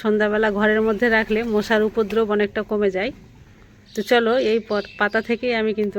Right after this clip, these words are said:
আজকে বড়া তৈরি করব। আর খেতে ভীষণই সুস্বাদু। এটা জোয়ান গাছ, তবে জোয়ান ফলে না, এটা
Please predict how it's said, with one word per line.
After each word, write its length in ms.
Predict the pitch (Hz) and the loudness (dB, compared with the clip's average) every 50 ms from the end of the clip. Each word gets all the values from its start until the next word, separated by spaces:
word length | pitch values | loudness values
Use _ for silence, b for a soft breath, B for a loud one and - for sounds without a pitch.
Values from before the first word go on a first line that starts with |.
| 196 190 | -2 -2
আজকে 220 | 190 - - 226 285 359 - - - - - - - - - - 214 196 | -4 -4 -4 -4 -4 -4 -6 -12 -20 -20 -20 -20 -20 -18 -8 -6 -4 0
বড়া 220 | 202 196 190 190 196 - | 0 2 2 0 0 0
তৈরি 200 | 196 190 185 190 190 - | 0 0 0 0 -2 -2
করব। 180 | 180 180 180 214 269 302 269 | -2 -2 -2 -4 -6 -6 -6
আর 80 | 233 214 - - B B B B B B - | -8 -10 -12 -16 B B B B B B -6
খেতে 260 | - - 226 - 247 233 196 | -4 -2 0 2 2 2 4
ভীষণই 380 | 196 220 202 - 240 233 240 233 | 2 0 0 0 0 0 0 0
সুস্বাদু। 480 | - 240 233 - - 240 214 202 202 262 262 226 | 0 -2 -2 -2 -2 -2 -2 0 0 0 -2 0
এটা 140 | 208 220 208 196 196 | 0 0 0 2 2
জোয়ান 280 | 208 208 208 214 214 214 202 202 | 2 2 4 4 2 2 2 2
গাছ, 160 | 208 254 285 - - | 2 0 -2 -4 -6
তবে 180 | - 208 220 226 202 | -2 0 0 2 4
জোয়ান 220 | 226 240 233 240 254 247 - | 4 4 4 4 2 2 2
ফলে 220 | 269 240 233 220 | 4 4 4 4
না, 140 | 226 233 262 320 - - B B B B B B B B B B B B B B B B B B B B - - - - | 2 2 0 -2 -4 -12 B B B B B B B B B B B B B B B B B B B B -20 -10 -8 -4
এটা 160 | 196 196 214 | 0 2 2